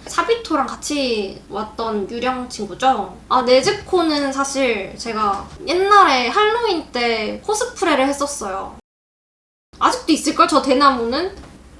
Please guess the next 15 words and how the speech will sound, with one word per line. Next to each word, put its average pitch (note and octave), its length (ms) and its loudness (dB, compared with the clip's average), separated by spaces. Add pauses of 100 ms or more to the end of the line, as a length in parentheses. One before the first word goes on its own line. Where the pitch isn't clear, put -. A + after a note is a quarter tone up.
(260)
스미나요 C#4+ 800 -2
키오, D#4+ 640 0
조아쿠텐. C4 1040 0
아, B3+ 180 4
조아쿠텐이 E4 1300 2
그 C4+ 160 0
막 A3 160 -8 (220)
울보 E4 560 4
아저씨 A#3 760 -2
목을 D4 360 2
자르니까 F4+ 800 6 (280)
갑자기 C#4 320 -4
두 D4+ 160 0
명이 E4+ 260 4
되고, B3+ 480 0